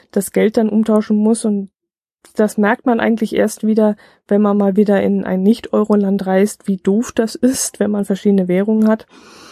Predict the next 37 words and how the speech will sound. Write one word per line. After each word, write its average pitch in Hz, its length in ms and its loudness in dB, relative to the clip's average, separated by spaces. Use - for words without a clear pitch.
Und 208 200 0
dieser 185 500 2
Florint, 190 540 -2
heißt 214 240 -2
er, 208 80 0
glaub 208 200 2
ich, 220 180 0
wird 202 180 -2
auch 202 120 -4
so 208 120 -4
komisch 190 320 -6
umgerechnet. 240 720 2
Mm, 208 340 -4
dreihundertvier 233 1120 0
Florint 240 560 2
sind - 880 -2
ein 208 200 2
Euro. 190 520 0
Also 175 380 -4
dreitausendvierzig 196 640 -4
Florint 208 320 0
sind 190 160 -2
zehn 262 180 0
Euro. 294 340 0
Und 208 200 -2
das 214 140 0
ist - 220 -4
ja 220 100 2
<laughs> 196 140 -4
fast - 260 -4
so 214 100 -2
dämlich, 208 680 0
dämlich 214 300 2
wie 208 80 0
damals 202 380 -2
Lire 220 340 2
waren. 196 300 0